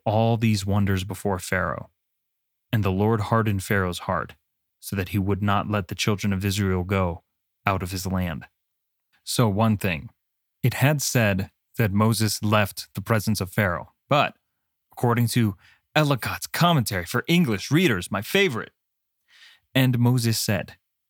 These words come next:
in continuation of the speech recorded in Exodus ten twenty-nine,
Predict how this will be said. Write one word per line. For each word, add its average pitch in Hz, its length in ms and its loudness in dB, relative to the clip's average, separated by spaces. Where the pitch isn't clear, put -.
in 117 160 2
continuation 170 800 2
of 143 140 0
the 123 60 -2
speech - 360 -2
recorded 120 420 0
in 113 140 4
Exodus 101 460 0
ten 101 180 0
twenty-nine, 117 560 0